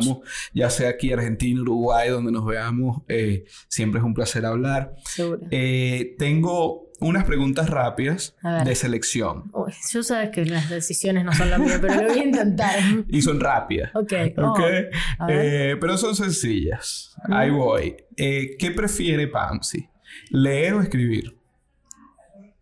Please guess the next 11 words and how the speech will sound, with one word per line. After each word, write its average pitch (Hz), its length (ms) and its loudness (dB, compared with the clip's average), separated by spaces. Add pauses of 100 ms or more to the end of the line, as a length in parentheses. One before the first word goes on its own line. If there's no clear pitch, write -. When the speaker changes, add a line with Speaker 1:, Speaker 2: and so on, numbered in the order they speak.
(140)
Speaker 2:
Qué 202 100 -2
buena 190 240 0
pregunta. - 340 -6
<laughs> - 1500 -2
Ay, 339 260 0
es 214 80 -2
que 233 80 -4
me 226 60 0
encanta 226 320 0
escribir 196 340 0
también. 185 720 -4